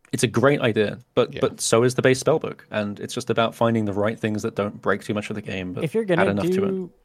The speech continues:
Speaker 3: something like, uh, let's say it's an alignment that gives you four prayers at the bottom, right? If you're gonna
Speaker 1: Mm-hmm.
Speaker 3: add something like that,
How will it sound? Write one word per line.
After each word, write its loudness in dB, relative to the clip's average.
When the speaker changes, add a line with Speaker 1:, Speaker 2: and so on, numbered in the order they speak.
Speaker 3:
something -6
like, -8
uh, -12
let's -6
say 0
it's -6
an -6
alignment -6
that -12
gives -16
you -12
four -10
prayers -12
at -16
the -20
bottom, -14
right? -10
If -12
you're -2
gonna 0
Speaker 1:
Mm-hmm. -12
Speaker 3:
add -8
something -12
like -8
that, -8